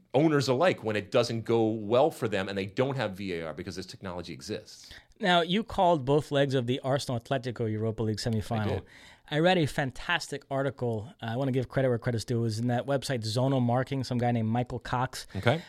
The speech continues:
Speaker 2: And he was positing the theory that defending is something of a lost art because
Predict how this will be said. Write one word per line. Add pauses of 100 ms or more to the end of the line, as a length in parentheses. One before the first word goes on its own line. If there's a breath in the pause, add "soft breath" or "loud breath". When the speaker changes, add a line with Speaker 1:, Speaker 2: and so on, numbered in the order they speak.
(140 loud breath)
Speaker 2:
And
he
was
positing
the
theory
that
defending
is
something
of
a
lost
art
because